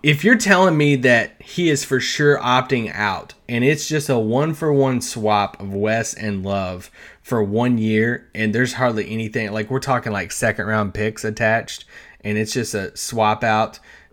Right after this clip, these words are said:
to, you know, it's just, like, a kind of a good,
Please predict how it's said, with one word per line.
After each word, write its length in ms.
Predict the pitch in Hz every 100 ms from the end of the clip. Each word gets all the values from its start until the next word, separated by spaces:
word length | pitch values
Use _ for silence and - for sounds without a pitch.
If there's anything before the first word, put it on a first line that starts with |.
| -
to, 280 | 107 98 - - 127 -
you 140 | 113
know, 120 | 104 98
it's 160 | -
just, 180 | 120 107
like, 160 | 113 107
a 80 |
kind 280 | 98 123 110
of 60 | 101
a 40 |
good, 500 | 95 104 110 107 104